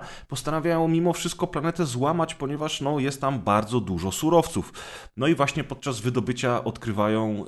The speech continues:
tak zwany marker, czyli, czyli coś, co uważane jest za, za relikt kosmiczny, e,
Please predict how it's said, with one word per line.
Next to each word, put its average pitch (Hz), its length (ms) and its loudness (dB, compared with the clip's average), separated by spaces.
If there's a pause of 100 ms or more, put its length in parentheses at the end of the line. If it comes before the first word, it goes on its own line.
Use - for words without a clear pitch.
tak 92 180 -8
zwany 104 420 -2
marker, 110 540 2
czyli, 95 360 -4
czyli 98 280 -4
coś, 104 260 -2
co - 160 -6
uważane 90 440 -4
jest 87 220 -6
za, 85 240 -4 (360)
za 95 220 -2
relikt 127 480 4
kosmiczny, 202 720 0 (560)
e, 220 220 0